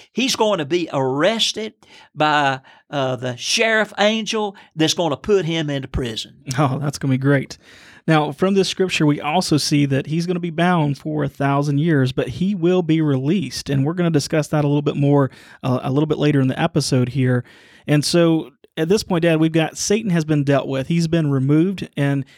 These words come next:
Speaker 2: at this point, Jesus will be able to set right all that the enemy has perverted and destroyed, uh, th-, throughout creation. Now,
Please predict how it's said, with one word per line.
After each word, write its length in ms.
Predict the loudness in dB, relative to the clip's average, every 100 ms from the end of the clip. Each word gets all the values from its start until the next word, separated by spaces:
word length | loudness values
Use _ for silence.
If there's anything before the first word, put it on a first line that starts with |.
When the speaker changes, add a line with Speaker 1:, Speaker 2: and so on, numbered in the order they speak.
| _
Speaker 2:
at 160 | -6 0
this 200 | 0 -2
point, 480 | -4 -2 -2 -4 -12 -12
Jesus 500 | -8 -4 -2 0 0
will 100 | 0
be 200 | 0 0
able 140 | 0 -2
to 80 | -2
set 280 | -2 -2 0
right 380 | 0 0 -2 -10 -20 -20 _ -4
all 360 | 0 2 2
that 180 | 2 2
the 140 | 0
enemy 440 | 2 2 4 4 2
has 200 | 0 0
perverted 520 | 0 2 2 4 2
and 120 | 2
destroyed, 680 | 0 0 2 4 4 2 -2 -6
uh, 140 | -10
th-, 100 | -10 -14
throughout 340 | -2 0 0 -2
creation. 460 | 0 0 0 0
Now, 180 | 0 0